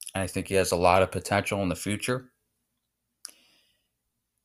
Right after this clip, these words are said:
Whereas, uh, Perdue is pretty standard. In the other race, Kelly Loeffler against Raphael Warnock.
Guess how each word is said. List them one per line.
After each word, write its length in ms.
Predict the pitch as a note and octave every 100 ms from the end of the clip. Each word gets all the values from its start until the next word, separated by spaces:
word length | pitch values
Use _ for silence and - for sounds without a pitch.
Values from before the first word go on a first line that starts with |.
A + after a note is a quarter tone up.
| _ _ _
Whereas, 480 | G2 G2 F#2+ F#2 F#2
uh, 140 | G2 F2+
Perdue 500 | - F#2 G2 G2+ G2
is 120 | F#2+
pretty 260 | - F#2+
standard. 600 | F#2 - F#2+ F#2+ F#2 F2 - - - - _ _
In 100 | A2
the 120 | G2+ A#2
other 220 | D#3+ A#2+
race, 680 | G2 G2 F#2 F#2 - - - _ _ _ _ _ _ _ _ _ -
Kelly 260 | - A2+ A2
Loeffler 600 | F#2+ G2+ G#2 A2+ A2 G#2
against 420 | F#2+ G2 F2+ -
Raphael 480 | F#2+ F#2+ - F#2 F2+
Warnock. 500 | G2 G#2 G#2+ A2